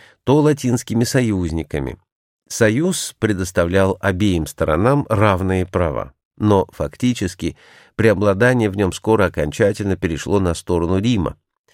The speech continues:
Всегда и всюду при постоянной политической связи союза государств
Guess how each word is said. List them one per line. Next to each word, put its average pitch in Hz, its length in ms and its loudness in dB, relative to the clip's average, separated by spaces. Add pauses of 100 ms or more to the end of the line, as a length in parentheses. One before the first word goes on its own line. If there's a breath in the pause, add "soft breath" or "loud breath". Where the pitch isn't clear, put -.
(240 soft breath)
Всегда 139 440 2
и 147 100 4
всюду 151 480 0
при 110 140 -2
постоянной 101 720 2
политической 98 800 -4
связи 98 520 0
союза 90 540 -2
государств 101 720 -2